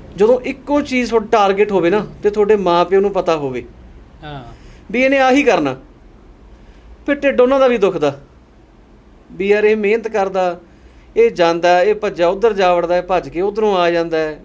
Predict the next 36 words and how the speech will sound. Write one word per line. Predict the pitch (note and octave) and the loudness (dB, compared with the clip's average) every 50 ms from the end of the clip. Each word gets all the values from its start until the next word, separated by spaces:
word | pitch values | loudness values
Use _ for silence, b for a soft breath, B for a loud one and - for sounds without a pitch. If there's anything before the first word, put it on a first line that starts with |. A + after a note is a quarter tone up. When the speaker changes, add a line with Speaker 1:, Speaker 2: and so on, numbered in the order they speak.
| _ - | _ -14
Speaker 1:
ਵੀ, | E3 F3 | -12 -10
"ਮੰਮੀ, | E3+ F3 F3 F3+ F#3 F#3+ | -8 -6 -6 -6 -6 -6
ਮੈਂ | F#3 F3+ F3+ F3 | -4 -2 -2 0
ਆਹ | F3 G3 G3+ | 0 0 0
ਗਾਣਾ | F#3+ F3+ F3 F3 E3+ D#3+ | -2 -2 -2 -2 -4 -4
ਕਰਿਆ | E3 E3 D#3+ D#3+ D#3 D#3 | -4 -4 -2 -2 -2 -2
ਆ, | D#3 | -2
ਪਾਪਾ, | D#3 E3 E3 E3 F#3 F3+ | -2 -4 -4 -2 -2 -2
ਮੈਂ | F#3 F3+ F3+ | -2 -2 -2
ਆਹ | F3 F#3 G3+ G#3+ | -2 -2 -2 -2
ਗਾਣਾ | F#3 F#3 F3 E3+ E3 | -2 -4 -4 -4 -4
ਕਰਿਆ, | E3 E3 D#3+ D#3+ D#3 D#3+ | -4 -4 -2 -2 -2 -4
ਮੈਂ | D#3+ E3 F3 | -4 -6 -6
ਆਹ | G3+ G#3 | -6 -6
ਸਿਸਟਮ | - F#3 F3 - - F3 E3 | -8 -8 -12 -10 -8 -10 -10
ਕਰਿਆ | D#3+ E3 D#3 D#3 D3 C#3+ C#3 | -8 -8 -8 -6 -6 -6 -8
ਆ।" | C3+ b b b b b b b b b b b b b | -10 b b b b b b b b b b b b b
ਸੋ | - A#3+ B3 A#3+ | -6 -4 -2 -2
ਉਹਨਾਂ | B3 B3+ C4 | 0 0 0
ਨੂੰ | B3+ B3+ | 0 0
ਵੀ | B3 A#3 | 2 2
ਲੱਗਦਾ, | A3 F#3+ F#3 F#3+ F#3+ F#3+ | 4 2 2 2 0 0
ਫਿਰ | F#3 A3 | 0 0
ਥੋੜ੍ਹਾ | G#3 G#3+ A3 A3+ A#3+ | 0 0 2 4 4
ਜਿਹਾ | A#3 A#3 G#3+ G#3+ | 4 4 4 2
ਆਪ | G#3+ G3+ | 0 0
ਨੂੰ | G#3 A3 | -2 -2
ਵੀ | A3+ A#3 | -2 -2
ਮਨ | A3 G#3 G3+ G3 | -2 -2 -2 -2
ਜਿਹਾ | F#3+ G3 F#3+ | -2 -4 -4
ਹੁੰਦਾ | F#3 F#3+ F#3 F#3 | -4 -4 -4 -4
ਵੀ | F#3 | -6
ਗੁਰੂ | F#3 E3+ F3 F3+ | -6 -6 -6 -6
ਮਹਾਰਾਜ | F#3 F#3 F#3 F#3+ G3 G3 F#3 | -4 -2 -2 -2 -2 -2 -4
ਜ਼ਰੂਰ | E3+ F3+ G3+ G#3+ G3+ | -6 -4 -4 -4 -4
ਸੁਣੇ। | E3+ - D3 C3 A#2+ | -4 -6 -10 -12 -12